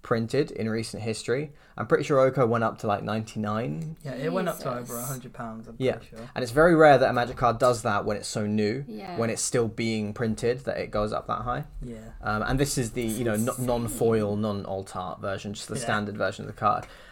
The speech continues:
Speaker 2: It's
Speaker 1: Um,
Speaker 2: kinda stupid.
Speaker 1: yeah, which is, it, it was crazy. Um, Wizards made a lot of weird power level mistakes that year,
Speaker 3: <laughs>
Speaker 1: th-, this year, last year in standard.
Speaker 2: Yeah.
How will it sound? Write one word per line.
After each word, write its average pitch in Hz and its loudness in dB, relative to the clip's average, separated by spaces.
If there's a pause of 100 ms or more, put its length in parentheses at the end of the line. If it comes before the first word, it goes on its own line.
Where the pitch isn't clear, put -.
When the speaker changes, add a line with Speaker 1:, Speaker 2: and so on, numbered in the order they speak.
(140)
Speaker 2:
It's - -2
Speaker 1:
Um, 104 2
Speaker 2:
kinda 104 -2
stupid. 117 -12
Speaker 1:
yeah, 147 6
which - 0
is, 131 -2
it, 147 -4
it 165 0
was 156 2
crazy. 165 4 (760)
Um, 127 -2 (380)
Wizards 160 6
made 165 6
a 156 10
lot 151 10
of 135 6
weird 143 10 (200)
power 151 4
level 131 6
mistakes 127 2
that - -4
year, - -6 (120)
Speaker 3:
<laughs> - -6
Speaker 1:
th-, 117 2
this 123 0
year, - -2
last 120 6
year 101 -4
in - -6
standard. - -6
Speaker 2:
Yeah. - -14